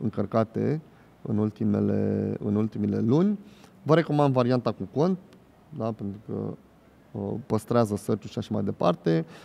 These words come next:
Este un site, din nou, de unde îmi iau informații despre A I, pentru că pun și au o secțiune de, de news pe care eu o, uh, upgradează în fiecare zi. Vedem o veste bună aici. Uh, Anthropicul, uh,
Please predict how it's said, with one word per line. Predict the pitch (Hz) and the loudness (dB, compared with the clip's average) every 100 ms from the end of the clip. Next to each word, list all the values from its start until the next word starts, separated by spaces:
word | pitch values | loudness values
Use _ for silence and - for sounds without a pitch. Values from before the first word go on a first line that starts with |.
| - | -4
Este | 143 147 156 | -2 2 4
un | |
site, | 147 170 | 4 4
din | 151 151 | 6 6
nou, | 165 | 6
de | 143 | 6
unde | 147 143 | 6 6
îmi | 139 | 6
iau | 143 | 6
informații | 135 - 123 123 127 - 104 | 4 4 2 4 2 2 0
despre | 123 139 135 117 - 113 | 0 2 2 2 6 8
A | 113 196 | 10 8
I, | 226 - - - - | 6 0 -18 -20 0
pentru | 131 117 | 2 4
că | 127 120 | 4 4
pun | - 143 | 4 4
și | 139 - | 4 6
au | 127 131 | 6 6
o | 113 | 4
secțiune | - 113 - 113 | -2 -2 2 4
de, | 107 110 110 104 104 | 4 6 6 6 4
de | 95 | 2
news | 101 104 165 208 | 4 6 6 4
pe | - | -2
care | 113 107 104 | -2 0 2
eu | 107 107 104 - - - - | 2 2 2 -2 -6 -10 -4
o, | |
uh, | 110 104 104 101 101 127 - - - - - - - | 0 0 0 0 -2 -6 -14 -20 -20 -20 -20 -20 -8
upgradează | - 120 107 104 113 107 | -4 0 2 4 4 2
în | 98 | 0
fiecare | 110 104 107 110 | 0 0 0 0
zi. | 113 190 233 - - - - | 2 2 2 -4 -20 -12 -2
Vedem | 117 110 | 2 4
o | |
veste | 107 110 107 | 2 2 0
bună | 113 107 | 2 2
aici. | 104 104 - - - _ - - - - | 2 0 -4 -20 -20 _ -20 -20 -20 -6
Uh, | 113 | 2
Anthropicul, | 110 107 117 117 117 - 107 104 - - - | 4 6 4 2 0 0 -2 -2 -6 -20 -8
uh, | - 110 107 | -2 2 2